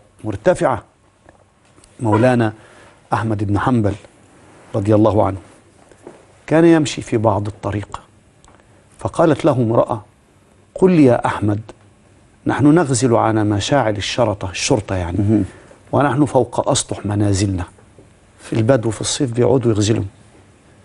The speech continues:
Speaker 1: فالإمام: "فهل يجوز لنا ذلك؟"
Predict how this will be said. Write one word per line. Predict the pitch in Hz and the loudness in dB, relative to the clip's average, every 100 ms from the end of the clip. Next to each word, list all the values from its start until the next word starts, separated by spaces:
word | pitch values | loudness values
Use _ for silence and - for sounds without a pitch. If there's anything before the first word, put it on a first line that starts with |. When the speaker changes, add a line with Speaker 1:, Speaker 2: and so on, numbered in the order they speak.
| _ _ _ _ _ _ | _ _ _ _ _ _
Speaker 1:
فالإمام: | - 123 135 123 | -8 -4 0 0
"فهل | - 120 180 202 | 2 2 4 4
يجوز | 165 127 143 120 | 4 6 4 6
لنا | 113 104 104 | 4 4 2
ذلك؟" | 92 95 113 - | 2 0 -2 -8